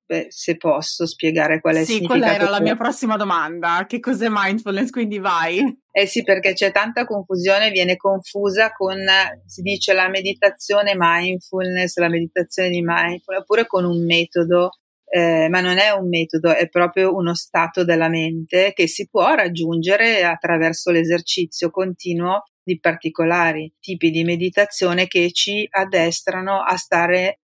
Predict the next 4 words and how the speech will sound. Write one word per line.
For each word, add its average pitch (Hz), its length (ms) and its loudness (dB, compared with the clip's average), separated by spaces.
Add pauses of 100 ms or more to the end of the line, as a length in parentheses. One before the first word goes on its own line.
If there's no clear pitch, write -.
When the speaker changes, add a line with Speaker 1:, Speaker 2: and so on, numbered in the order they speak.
Speaker 1:
concentrati 214 1300 -2
nel 165 240 -2
presente. 160 1000 -4
Quindi 170 540 -2